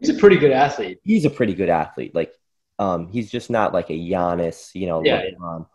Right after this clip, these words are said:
Speaker 2: Um, but I think that once they tap into more of Murray, like they did in the bubble, with the level Jokic is playing at now,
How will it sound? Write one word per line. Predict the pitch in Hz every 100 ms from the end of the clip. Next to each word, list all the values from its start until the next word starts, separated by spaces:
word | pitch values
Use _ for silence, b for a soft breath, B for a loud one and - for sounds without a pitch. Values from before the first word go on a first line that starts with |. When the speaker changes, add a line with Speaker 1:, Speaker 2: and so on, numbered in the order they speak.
| _ _ _ -
Speaker 2:
Um, | 92 82 73 _ _ _ _ -
but | 104 -
I | 101
think | 107 - 135 139 123
that | 110 87 - _ _ _ _ _ -
once | 95 110 131 -
they | 107
tap | - 110 98 101
into | 98 - 98 90 82 - -
more | 95 92 90
of | 85
Murray, | 87 87 87 95 107
like | 92 -
they | 82
did | 87
in | 85
the | 82
bubble, | 85 85 95 117 _ _ _ _ _ -
with | 107 -
the | 90
level | 98 110 123
Jokic | 95 92 92 98 92
is | -
playing | 95 90 85
at | 80
now, | 82 80 82 104 117